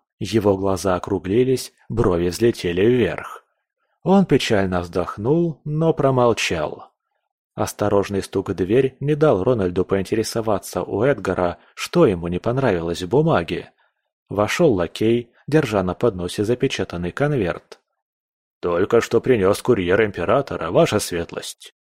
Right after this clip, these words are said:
склонился в поклоне лакей, протягивая поднос Рональду. «Посреди ночи?» удивился тот.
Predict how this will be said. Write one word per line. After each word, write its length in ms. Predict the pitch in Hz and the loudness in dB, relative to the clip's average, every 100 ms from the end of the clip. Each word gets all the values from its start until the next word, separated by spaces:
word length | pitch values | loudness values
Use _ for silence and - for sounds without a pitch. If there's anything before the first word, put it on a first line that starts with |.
| _ - | _ -20
склонился 640 | - 151 131 107 - 110 | -2 0 2 0 0 -4
в 80 | - | -2
поклоне 460 | 98 - 95 90 | -4 0 -2 0
лакей, 600 | 87 85 - 113 131 127 _ | -2 -2 -2 0 0 -2 _
протягивая 640 | 165 147 110 95 92 98 | -2 0 0 0 0 0
поднос 520 | - 131 95 85 - | 0 -2 0 -6 -2
Рональду. 640 | 135 151 92 82 - - - _ _ _ _ _ _ _ _ _ | 2 2 2 -2 -6 -8 -14 _ _ _ _ _ _ _ _ _
«Посреди 540 | 107 - - 107 92 | -2 0 0 0 0
ночи?» 540 | 82 92 95 - 151 139 _ _ | 0 0 0 0 -4 -6 _ _
удивился 600 | - 117 113 95 85 - 120 | -4 0 0 0 -2 0 0
тот. 420 | - 87 - | -2 -8 -10